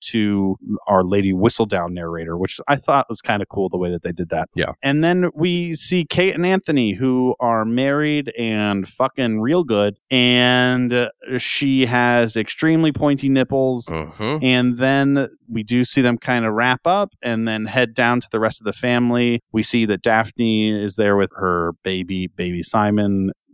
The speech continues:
Speaker 1: which is absolutely adorable. No Simon to be seen, though.
Speaker 2: Nope.
Speaker 1: But the rest of the family is there, and they're gonna play some croquet and have a great, great, grand old time. And that's the end of season two.
Speaker 2: Okay, A, croquet is my shit. B,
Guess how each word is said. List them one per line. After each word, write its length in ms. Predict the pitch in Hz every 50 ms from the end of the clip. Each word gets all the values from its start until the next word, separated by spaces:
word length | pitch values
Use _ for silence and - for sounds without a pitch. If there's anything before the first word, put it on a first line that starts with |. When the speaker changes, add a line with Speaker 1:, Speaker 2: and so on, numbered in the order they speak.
| -
Speaker 1:
which 160 | - 95 85 -
is 140 | 92 92
absolutely 480 | 95 92 85 85 - - 90 80 82 82
adorable. 640 | 82 87 120 127 127 123 123 117 120 120 120 120 _ _ _
No 220 | 113 110 135 180
Simon 380 | 180 - - 180 185 180 175 156
to 100 | - 113
be 100 | 107 107
seen, 340 | - - 123 113 113 120 131
though. 260 | 135 135 139 147 151 _ 87
Speaker 2:
Nope. 200 | 80 73 82 _ -
Speaker 1:
But 160 | 131 127 - _
the 80 | 131 123
rest 180 | 147 180 -
of 60 | -
the 80 | 180 165
family 340 | - 180 170 170 170 165 165
is 120 | 165 147
there, 180 | - 160 156 156
and 100 | 156 151
they're 120 | 139 123
gonna 180 | 117 127 120 110
play 160 | - - 131
some 160 | 127 - 127
croquet 420 | - _ - 131 - - 139 139 139
and 100 | 127 127
have 160 | 123 120 113
a 40 | 117
great, 400 | - - 117 131 139 135 - -
great, 300 | - - 123 135 156 -
grand 280 | - 135 135 139 139 135
old 200 | 135 139 139 -
time. 400 | - 110 98 95 92 92 85 90
And 100 | 107 120
that's 200 | 127 139 - -
the 160 | _ 151 143
end 320 | 143 160 180 202 208 196 -
of 500 | 143 - 117 117 117 120 127 143 151 -
season 380 | - - 104 110 117 135 143
two. 320 | - - 220 277 240 131 - _ 107
Speaker 2:
Okay, 380 | 95 - 131 117 92 85 85 - -
A, 560 | 113 135 151 143 123 113 107 104 107 107 - - _ _
croquet 420 | - - 110 101 - - 117 113 113
is 140 | 101 90
my 120 | 92 - 107
shit. 840 | - - - - - 82 87 80 73 73 71 71 73 73 73 73 - _ _ _ _ _ _ _ _ _ 85 82 - _
B, 560 | 123 135 147 127 104 92 90 90 87 87 -